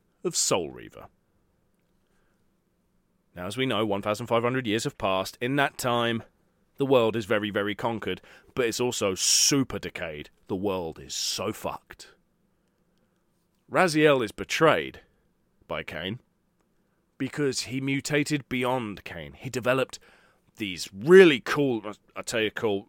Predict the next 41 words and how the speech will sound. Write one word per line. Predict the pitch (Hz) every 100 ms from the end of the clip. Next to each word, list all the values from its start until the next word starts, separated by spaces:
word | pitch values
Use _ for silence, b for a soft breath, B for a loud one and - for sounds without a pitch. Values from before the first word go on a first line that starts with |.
| _
in | 104
a | 101
minute, | 98 92
but | 101 95 - b b b b
he | -
developed | 139 165 180 151
these | 139 123 - _ _
vampire | 104 135 147 135 123 120
bat | 104 - 113 - -
wings. | 123 113 101 85 78 - -
He | 139
looked | 143 156 - -
awesome | 123 101 - 67 - _ _ _
because | - 90 104
Soul | - 214 170
Reaver | 143 131 123 - b b
is | 92
very | 92 202 214
well | 156 127
known | 117 107 107
for | 131
having | - 202 254
a | 269
fantastic | - - 262 247 220 - - 285 269 - 151 135 - -
opening | 175 156 175 160
cutscene, | 135 - 139 - 120 90 73
especially | - 277 254 233
for | -
the | 208 196
time. | 180 165 113 80 69 b b
For | -
the | 107
time, | - 240 311 175 95 90 b b
holy | 165 143
fucking | 156 - 165
shit, | 240 254 _ _ - B B
there | -
was | 90 90
nothing | 156 185 208
like | 190 160
it. | 92